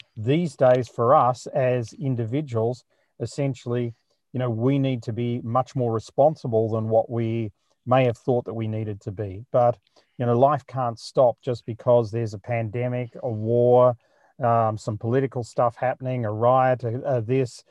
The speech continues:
a that, goodness knows, you know, and it can happen in, in any country. And I remember that New Zealand used to say, "Oh, we're so lucky that, you know, there's no terrorist attacks in New Zealand." Well, that all changed a couple of years ago as well. So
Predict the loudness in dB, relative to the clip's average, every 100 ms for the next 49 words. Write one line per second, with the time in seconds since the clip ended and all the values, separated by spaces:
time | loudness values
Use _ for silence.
0 | _ -2 2 2 2 -2 -4 -4 -2 0
1 | 0 0 -4 -4 0 0 0 -4 -6 -4
2 | -2 -2 -2 -2 -4 -6 _ -20 _ -2
3 | 0 0 -4 -2 0 0 -2 -2 -2 -2
4 | -8 -8 -16 _ _ _ 0 2 4 2
5 | 2 2 2 -2 -2 -4 -2 0 2 0
6 | -2 -4 -8 -12 0 4 6 4 4 -2
7 | 0 0 0 -2 -2 -6 -6 -6 -4 -2
8 | -2 -4 _ _ -4 0 0 0 0 0
9 | 0 -4 -10 -6 -4 -4 -6 -6 -6 -2
10 | 0 0 0 2 4 2 0 -4 -4 -4
11 | -8 -6 -4 -4 -6 -6 -10 -6 -4 -4
12 | -6 _ _ _ -8 2 4 4 4 4
13 | 4